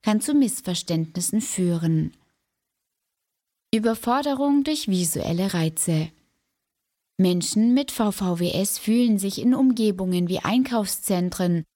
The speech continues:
oder großen Menschenmengen schnell überwältigt.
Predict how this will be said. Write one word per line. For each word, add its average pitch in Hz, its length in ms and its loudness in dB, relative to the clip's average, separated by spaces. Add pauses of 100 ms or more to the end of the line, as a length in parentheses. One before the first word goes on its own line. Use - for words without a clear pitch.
(140)
oder 285 240 0
großen 185 520 -2
Menschenmengen 175 800 0
schnell 165 460 0
überwältigt. 165 1000 -4